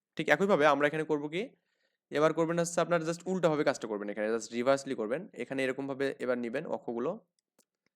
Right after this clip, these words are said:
আমি ম্যাথটা করে দেবো না, just একটু বুঝাই দেবো। আর ইকুয়েশনটা চাইলে টেনে নিতে পারি এখানে। আর আপনি একটু সাজাই গোছাই লিখবেন।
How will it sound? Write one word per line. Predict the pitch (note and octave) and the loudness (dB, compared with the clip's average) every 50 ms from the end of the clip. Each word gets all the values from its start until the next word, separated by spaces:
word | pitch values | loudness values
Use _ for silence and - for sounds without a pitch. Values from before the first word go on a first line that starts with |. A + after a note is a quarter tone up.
| _ _ - | _ _ -6
আমি | B2+ C3+ D3 | -4 0 2
ম্যাথটা | D3+ D3+ D3+ F3+ E3+ | 2 2 4 2 0
করে | F3 F3 F3 E3+ | 0 2 0 2
দেবো | D3 C#3 C#3+ | 2 2 0
না, | D3+ D#3+ | 0 0
just | D#3 D#3 D3+ - | 0 -2 -2 -4
একটু | D3+ - D#3+ | -6 -6 -6
বুঝাই | D3+ B2+ B2+ B2 C3+ C#3 | -4 -2 0 2 2 4
দেবো। | C3 C#3 D3 | 4 4 4
আর | D#3+ D3+ - - | 4 2 2 0
ইকুয়েশনটা | D3+ D#3 D#3 D#3+ D3+ - E3 D#3 D3+ | -4 -2 0 0 0 0 -2 -2 0
চাইলে | D3 D3 C#3+ | 0 -2 -2
টেনে | C#3 - D3+ C#3+ A#2+ | -2 -4 -2 -2 -2
নিতে | G#2+ G#2 G#2 | -4 -4 -4
পারি | G#2 G#2 G#2 | -2 -2 -2
এখানে। | G2+ A2 G2 F#2+ - - _ - | -4 -6 -8 -10 -10 -12 _ -8
আর | G#2+ G#2 - _ _ _ _ _ _ _ _ _ - | -8 -8 -8 _ _ _ _ _ _ _ _ _ -6
আপনি | - A#2+ B2+ C#3 | -6 -4 -2 -4
একটু | C#3 C#3+ D3+ | -6 -6 -6
সাজাই | - - C#3 C3 C3+ C3 | -4 -2 2 2 2 2
গোছাই | B2 A#2+ C3+ C3 | 2 0 -2 0
লিখবেন। | A#2+ A2+ G2+ G#2 B2+ D#3+ G3+ | 0 0 -2 -2 -4 -6 -6